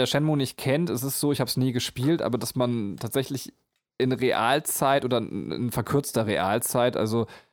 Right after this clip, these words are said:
auf bestimmte Uhrzeiten warten muss und teilweise verbringt man das Spiel damit, dass man wirklich die Zeit abwartet.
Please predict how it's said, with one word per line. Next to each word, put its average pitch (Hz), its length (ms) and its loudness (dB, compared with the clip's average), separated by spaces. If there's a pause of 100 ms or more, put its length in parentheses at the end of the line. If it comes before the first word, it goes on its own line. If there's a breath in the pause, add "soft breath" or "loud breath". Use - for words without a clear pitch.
(140 loud breath)
auf - 160 -4
bestimmte 151 380 0
Uhrzeiten 135 640 2
warten 143 340 2
muss 156 220 0
und 117 160 -2
teilweise 143 500 2
verbringt 127 440 -2
man 143 140 0
das 120 120 0
Spiel 131 220 0
damit, 139 260 0
dass 117 140 -2
man 104 160 -2
wirklich 120 260 -4
die 123 120 -6
Zeit 127 380 -2
abwartet. 87 600 -4